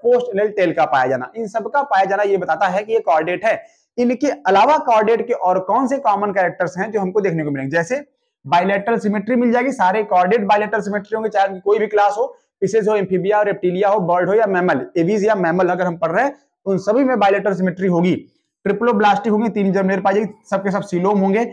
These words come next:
सबके सबकी बॉडी में organ system level का body organization देखने को मिलेगा, सबकी body में post एनल टेल होगा, लाइफ किसी न किसी एक फेज में देखने को मिलेगा ही मिलेगा।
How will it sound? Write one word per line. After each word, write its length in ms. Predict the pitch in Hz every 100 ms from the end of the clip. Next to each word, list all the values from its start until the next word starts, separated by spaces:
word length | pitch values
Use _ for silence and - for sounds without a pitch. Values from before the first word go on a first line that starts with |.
| - _
सबके 280 | 208 196 277
सबकी 260 | 254 247 240
बॉडी 280 | 214 208 214
में 120 | 220
organ 400 | 190 180 180 214
system 420 | 202 - 214 202
level 260 | 185 185 196
का 180 | 196 190
body 360 | 175 170 185
organization 380 | 190 175 160 185
देखने 180 | 160 175
को 80 | 180
मिलेगा, 260 | 170 214 226
सबकी 360 | 175 170 240
body 260 | 220 208 208
में 100 | 208
post 300 | 185 196 196
एनल 120 | 190
टेल 120 | 196
होगा, 140 | 190 190
लाइफ 260 | 175 180 175
किसी 140 | 175
न 40 |
किसी 180 | 175 180
एक 140 | 170 156
फेज 200 | 175 165
में 100 | 160
देखने 160 | 160
को 100 | 160
मिलेगा 240 | 156 196 214
ही 60 |
मिलेगा। 280 | 208 214